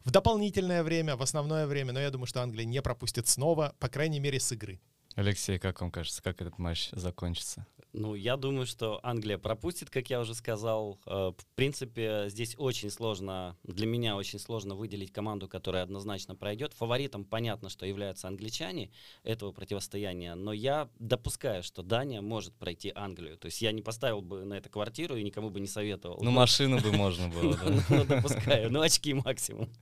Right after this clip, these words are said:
Speaker 2: <laughs> Да, мне тоже кажется, Дания очень интересно смотрится, и у, у Дании как будто бы характер, э, вот сейчас вот, вот этот командный дух такой, э, заряжен на победу и на выход в финал.
Speaker 3: Ну вот мы, э,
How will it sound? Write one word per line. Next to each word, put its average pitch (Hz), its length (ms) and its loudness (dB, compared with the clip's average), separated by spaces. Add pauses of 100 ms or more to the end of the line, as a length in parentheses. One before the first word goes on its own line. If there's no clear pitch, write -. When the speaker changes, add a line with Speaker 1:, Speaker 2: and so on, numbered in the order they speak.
(340)
Speaker 2:
<laughs> - 800 -2
Да, 117 100 4
мне 117 120 6
тоже 170 180 4
кажется, 120 380 6
Дания 117 460 6
очень 107 380 2
интересно 110 440 0
смотрится, 123 480 0
и 90 160 0
у, 95 320 -2 (320)
у 95 60 -6
Дании 113 300 6
как 104 160 0
будто 104 220 -2
бы 98 340 4
характер, 98 680 2
э, - 440 -6
вот - 200 -14
сейчас - 400 -2
вот, 85 140 -4 (100)
вот 80 240 -4
этот 80 240 -4 (260)
командный 98 500 6
дух 110 280 2
такой, 87 480 -2 (280)
э, 85 200 -2
заряжен 90 580 2
на 80 320 -2
победу 85 520 -2
и - 40 -4
на 80 140 0
выход 85 300 -6
в - 20 -20
финал. 80 420 -4 (640)
Speaker 3:
Ну 120 100 0
вот 131 120 -4
мы, 143 340 -2
э, 110 240 -2